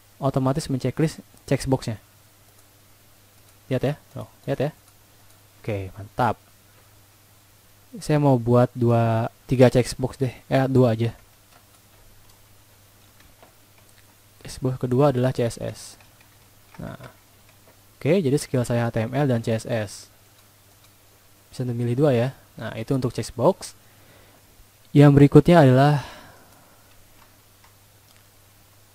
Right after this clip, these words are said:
kita buat enter lagi, teman-teman, biar nggak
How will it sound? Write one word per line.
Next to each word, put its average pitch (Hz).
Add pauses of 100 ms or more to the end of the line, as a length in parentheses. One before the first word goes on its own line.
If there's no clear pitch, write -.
(420)
kita 123
buat 120 (480)
enter 123
lagi, 120
teman-teman, 123
biar 120
nggak 110